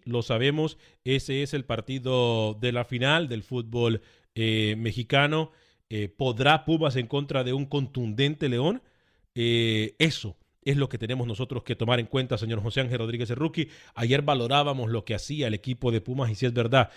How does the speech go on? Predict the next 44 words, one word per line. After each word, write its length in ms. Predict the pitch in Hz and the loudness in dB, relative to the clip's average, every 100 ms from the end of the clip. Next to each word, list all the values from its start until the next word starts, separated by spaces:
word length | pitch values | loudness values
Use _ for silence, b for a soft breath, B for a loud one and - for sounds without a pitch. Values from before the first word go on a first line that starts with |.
| B - | B -6
lo 180 | 107 | -2
de 140 | 107 98 | 0 0
Nineno 380 | 98 120 113 - | 0 -2 -2 -6
hay 200 | 98 113 | -2 -2
que 180 | - 101 | -2 -4
mencionarlo, 760 | 90 87 - 95 117 123 113 | -4 -4 -2 0 2 0 0
es 120 | 107 117 | -2 -2
espectacular, 1080 | - 101 90 - 95 - 104 117 135 143 139 B B - | -4 -6 -8 -8 -8 -6 0 6 6 4 -4 B B -4
pero 240 | 123 120 | -2 0
no 180 | 143 160 | 0 -2
sé 200 | 143 175 | 0 -2
si 180 | 175 175 | -2 -2
le 100 | 143 | -2
ajusta 540 | 117 156 175 139 - 104 | -2 -2 -4 -4 -6 -8
a 100 | - | -8
Pumas 220 | 135 127 | -8 -6
para 220 | 127 113 | -4 -4
ganarle 440 | 107 123 135 139 139 B B | -2 -2 0 -2 -6 B B
al 120 | 120 | -4
equipo 340 | 110 147 139 135 | -4 -4 0 2
más 160 | 139 | 2
contundente 680 | - 131 120 113 120 143 143 | 0 -2 -2 -4 -2 -2 0
y 40 | 127 | 0
al 100 | 110 | 0
equipo 320 | - 127 127 | -2 -4 -2
más 140 | 131 | -2
estable 440 | 123 - 143 131 104 | -2 -2 -2 0 -4
en 60 | |
cuanto 240 | 98 107 101 | -6 -6 -6
a 40 | |
fútbol 280 | 110 127 123 | -4 -2 -2
se 120 | 135 | -2
refiere 420 | 123 107 123 127 - B B | -2 0 -2 -2 -6 B B
de 100 | 110 | -2
la 40 | 107 | 0
Liga 160 | 113 | 0
Mexicana 380 | 107 101 - 110 | -2 -2 0 0
hoy 80 | 113 | 0
por 180 | 107 113 | 0 -2
hoy, 60 | |
que 120 | 139 107 | 0 0
es 60 | |
el 60 | 101 | 0
León. 260 | 110 107 | 0 -4